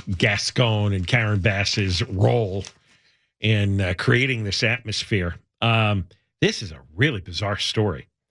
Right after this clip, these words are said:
There is a seven hundred and fifty foot tall building in Manhattan called the Deutsche Bank Center.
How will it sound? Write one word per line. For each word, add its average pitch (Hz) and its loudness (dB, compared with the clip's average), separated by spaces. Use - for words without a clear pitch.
There 185 2
is 110 -4
a 101 0
seven 196 -2
hundred 143 -2
and 95 -12
fifty - -4
foot 131 -4
tall 123 0
building 85 -4
in 101 2
Manhattan 101 0
called 92 -2
the 90 0
Deutsche 131 0
Bank 92 -4
Center. - -4